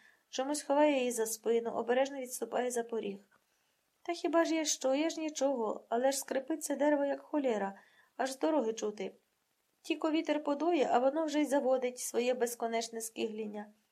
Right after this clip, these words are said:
Це ж які залізні нерви тримати, щоб у хаті таке скрипіння денно й ношно слухати. А ви ж людина алігантська. У вас і душа мус бути, як тая кора на молоденькій осичці,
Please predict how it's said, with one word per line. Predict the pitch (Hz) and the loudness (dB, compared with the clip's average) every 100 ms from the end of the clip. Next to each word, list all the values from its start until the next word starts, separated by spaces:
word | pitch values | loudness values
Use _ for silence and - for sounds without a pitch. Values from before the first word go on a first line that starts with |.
| _ _ _ _ _ | _ _ _ _ _
Це | - 302 | -2 0
ж | 294 | 2
які | 294 294 | 2 0
залізні | 285 302 285 294 | 2 2 0 0
нерви | 302 269 233 | 0 2 2
тримати, | 233 220 208 196 233 | 2 0 0 -2 -2
щоб | 240 233 | -2 -4
у | |
хаті | 240 294 277 | 0 -2 0
таке | 247 247 | -4 -4
скрипіння | 247 - 247 285 302 302 | -6 -4 -4 -2 -4 -2
денно | 226 254 302 277 | -2 -2 0 -4
й | |
ношно | 254 262 - | -4 -8 -8
слухати. | 269 233 226 226 214 202 _ _ _ _ _ _ _ _ | -8 -6 -6 -6 -8 -14 _ _ _ _ _ _ _ _
А | 233 | 2
ви | 233 311 | 2 2
ж | 285 | 0
людина | 269 269 302 294 269 - | -2 0 0 2 0 2
алігантська. | 277 277 262 269 294 294 - 202 196 - _ _ _ _ _ _ _ | 4 4 4 2 2 -6 -4 -4 -6 -12 _ _ _ _ _ _ _
У | 269 | 0
вас | 269 311 311 | 4 4 2
і | - | -4
душа | 294 320 - 233 214 - _ _ _ | -2 -2 4 6 6 -2 _ _ _
мус | 247 285 240 | -4 -2 -2
бути, | 226 359 349 208 190 - _ _ _ _ _ _ _ | 2 2 4 2 0 -12 _ _ _ _ _ _ _
як | 254 285 294 | 2 2 2
тая | - 285 285 | 4 4 4
кора | 285 302 254 202 | 4 6 6 4
на | 226 | -2
молоденькій | 220 233 226 220 214 214 | 0 0 2 0 0 -2
осичці, | 214 220 208 - - | -2 -4 -4 -8 -10